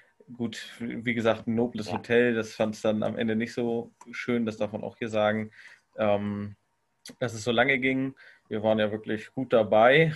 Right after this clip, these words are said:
Speaker 1: <laughs>
Speaker 2: Mhm.
Speaker 1: Große Gruppe, schönes Zelt. Also eigentlich hat alles super gepasst.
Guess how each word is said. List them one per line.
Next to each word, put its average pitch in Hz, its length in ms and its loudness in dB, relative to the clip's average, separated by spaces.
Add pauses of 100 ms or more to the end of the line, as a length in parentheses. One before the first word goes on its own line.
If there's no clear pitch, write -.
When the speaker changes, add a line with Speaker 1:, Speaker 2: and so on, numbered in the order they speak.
(120)
Speaker 1:
<laughs> 196 680 4 (220)
Speaker 2:
Mhm. 208 120 -2 (200)
Speaker 1:
Große - 180 -14
Gruppe, 120 400 0
schönes 110 360 -4
Zelt. 120 260 4
Also 120 180 2
eigentlich 180 340 2
hat 175 140 2
alles 165 240 4
super 185 220 0
gepasst. - 540 2